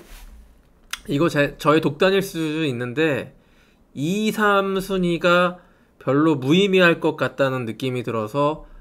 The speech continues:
일 순위만 픽했습니다. 자, 윈블던 남자 단식 우승 후보 일 위,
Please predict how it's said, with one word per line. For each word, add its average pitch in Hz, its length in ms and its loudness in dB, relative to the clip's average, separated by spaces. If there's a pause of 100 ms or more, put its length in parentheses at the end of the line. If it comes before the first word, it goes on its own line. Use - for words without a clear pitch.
(120)
일 208 160 -2
순위만 196 480 0
픽했습니다. 117 800 -8 (680)
자, 131 300 0 (560)
윈블던 185 420 4
남자 143 240 4
단식 175 500 2
우승 143 280 -4
후보 135 320 -2
일 190 200 -4
위, 165 420 0